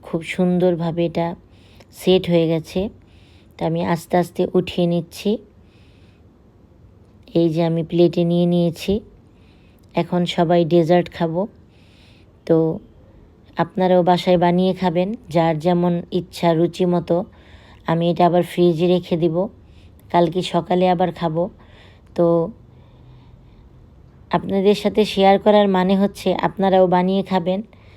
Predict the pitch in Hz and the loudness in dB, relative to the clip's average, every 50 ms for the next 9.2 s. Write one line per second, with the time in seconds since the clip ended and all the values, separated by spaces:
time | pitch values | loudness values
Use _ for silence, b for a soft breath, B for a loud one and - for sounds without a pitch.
0 | b b b - - 175 170 170 - 180 175 170 170 - - 170 170 160 - 185 | b b b -6 -4 -4 -4 -2 -2 0 0 0 0 -2 -2 -4 -4 -2 0 0
1 | 180 175 175 185 175 175 175 175 175 - 190 180 180 165 170 180 175 170 175 160 | 0 2 2 0 0 2 0 0 0 0 0 0 0 0 0 -2 0 0 0 0
2 | 180 190 190 185 185 180 170 170 175 175 170 170 170 156 156 175 180 202 - - | -2 -2 -2 -2 -2 -2 0 0 -2 0 0 0 0 -2 -2 -2 -2 -2 -4 -6
3 | - b b b b b b b b b b b b b b b b b 160 160 | -18 b b b b b b b b b b b b b b b b b 0 0
4 | 160 156 - - 180 185 - - 175 180 185 190 196 180 170 190 202 196 196 185 | 0 0 0 0 2 2 2 2 0 0 0 0 -2 -2 0 0 0 2 2 2
5 | 175 175 175 180 180 175 190 185 185 185 185 185 185 180 185 - - 190 190 - | 2 2 2 2 2 2 2 2 4 4 4 4 2 2 0 -2 0 0 0 0
6 | - - 180 175 - - 196 202 196 175 185 185 185 175 175 175 180 165 185 190 | 0 -2 -4 -2 -2 -2 0 0 0 0 0 0 0 0 -2 -2 0 2 2 2
7 | 190 190 180 165 175 170 175 - 185 180 - - 185 196 233 - b b b b | 2 2 2 0 -2 -4 -2 -4 -6 -6 -4 -4 -6 -6 -6 -10 b b b b
8 | b b b b b b b b b b b b b b _ _ - - 165 160 | b b b b b b b b b b b b b b _ _ -8 -6 -4 -2
9 | 160 165 160 160 | -2 -2 -2 -4